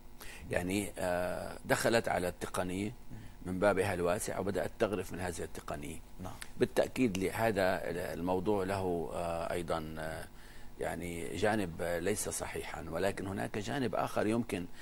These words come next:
Speaker 1: لهذه الأجيال أن تبدع في مجالها التقني، وكما قلت قبل قليل، آه، كيف، آه،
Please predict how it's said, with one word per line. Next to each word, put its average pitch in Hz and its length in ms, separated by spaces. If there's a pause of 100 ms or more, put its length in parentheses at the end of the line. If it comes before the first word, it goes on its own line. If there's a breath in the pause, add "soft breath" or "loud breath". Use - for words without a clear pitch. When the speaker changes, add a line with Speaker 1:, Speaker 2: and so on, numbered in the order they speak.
(260 loud breath)
Speaker 1:
لهذه 117 460
الأجيال 101 600 (120)
أن 95 180
تبدع 101 340
في - 140
مجالها 101 440
التقني، 104 520 (320 loud breath)
وكما 107 340
قلت 113 300
قبل 95 220
قليل، 92 440 (480 loud breath)
آه، 92 420
كيف، 110 280
آه، - 920